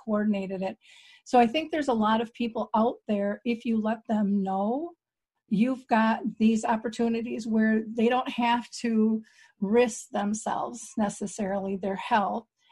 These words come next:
but it could be done in, in other fashions.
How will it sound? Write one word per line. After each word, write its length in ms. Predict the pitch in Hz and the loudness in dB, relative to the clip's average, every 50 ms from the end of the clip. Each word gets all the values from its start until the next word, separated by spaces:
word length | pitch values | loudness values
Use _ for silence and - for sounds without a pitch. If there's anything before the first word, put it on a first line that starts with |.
| _ _ - | _ _ 2
but 120 | 226 220 | 4 4
it 180 | 214 214 220 - | 4 2 0 -4
could 300 | - - 262 262 214 202 | -2 0 0 0 0 -2
be 200 | 226 220 214 214 | 0 0 0 0
done 680 | 180 175 226 220 220 214 214 208 202 214 220 226 - - | 0 0 0 2 2 2 2 0 0 -2 -2 -4 -2 0
in, 360 | 233 208 214 214 220 220 220 - | 2 4 4 4 4 2 0 0
in 160 | 233 214 214 | 2 2 4
other 260 | 214 202 190 202 202 | 2 2 -2 -4 -8
fashions. 960 | 175 - - 214 190 185 214 214 - - 262 262 277 294 294 302 - - - | -8 -8 -8 -6 -4 -2 -2 -4 -4 -6 -6 -4 -4 -4 -4 -4 -6 -10 -16